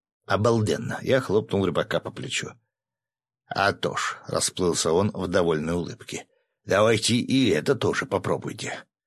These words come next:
В итоге я продегустрировал все три сорта и дал добро на оптовое изготовление.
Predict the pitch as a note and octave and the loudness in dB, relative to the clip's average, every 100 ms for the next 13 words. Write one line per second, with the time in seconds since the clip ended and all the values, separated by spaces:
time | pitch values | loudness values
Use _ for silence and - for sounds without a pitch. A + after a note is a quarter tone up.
0 | _ _ _ _ _ _ - C3+ G3+ D#3 | _ _ _ _ _ _ 0 4 4 4
1 | D3 D#3 C3+ - - A2+ G#2+ G2+ G2 - | 4 4 2 0 0 2 2 0 -2 0
2 | A2 G#2 G2 F2+ E2+ - F#2+ - D#2 D2+ | 2 2 2 2 0 0 0 -2 -2 -2
3 | - - G#3+ - D#3 C#3 - - - - | 0 0 0 0 0 -2 -6 -16 -4 0
4 | E2 B2+ D3+ A#2+ G#2 F#2+ G#2+ G#2 F#2 E2 | 2 2 2 2 2 2 4 4 2 0
5 | - G#2+ A2+ G#2+ G2 F2 D#2+ - - - | -2 0 2 2 0 0 -2 -4 -6 -6
6 | - - - | -8 -10 -12